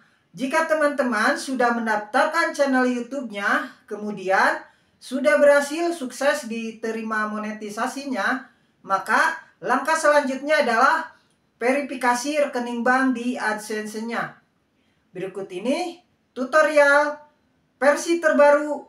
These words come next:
cara verifikasi rekening bank di AdSense dua ribu dua puluh empat untuk pemula. Pertama-tama login ke akun AdSense-nya, lalu di sebelah kiri bawah ini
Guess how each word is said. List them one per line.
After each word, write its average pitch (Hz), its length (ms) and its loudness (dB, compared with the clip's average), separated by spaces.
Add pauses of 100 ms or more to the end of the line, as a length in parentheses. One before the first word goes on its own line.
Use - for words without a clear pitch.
(120)
cara 214 320 0
verifikasi 233 800 -2
rekening 294 400 2
bank 277 320 4
di 247 80 0
AdSense 247 720 -2
dua 254 240 6
ribu 277 240 2
dua 262 240 2
puluh 254 80 -6
empat 247 400 2
untuk 233 480 -6 (160)
pemula. 254 560 -4 (1300)
Pertama-tama 208 960 8
login 185 640 4
ke 180 240 4
akun 185 480 2
AdSense-nya, 156 1120 0
lalu 160 400 4
di 151 180 2 (300)
sebelah 151 640 2
kiri 151 480 -2
bawah 139 640 0
ini 180 480 0